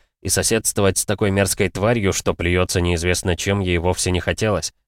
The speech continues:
Девочка поставила к стене свою палку,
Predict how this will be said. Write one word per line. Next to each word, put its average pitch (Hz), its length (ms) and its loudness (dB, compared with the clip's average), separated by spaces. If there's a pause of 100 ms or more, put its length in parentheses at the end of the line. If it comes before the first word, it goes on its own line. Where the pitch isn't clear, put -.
(360)
Девочка 127 360 0
поставила 117 440 2
к - 60 -2
стене 117 360 2
свою 92 260 0
палку, 113 480 0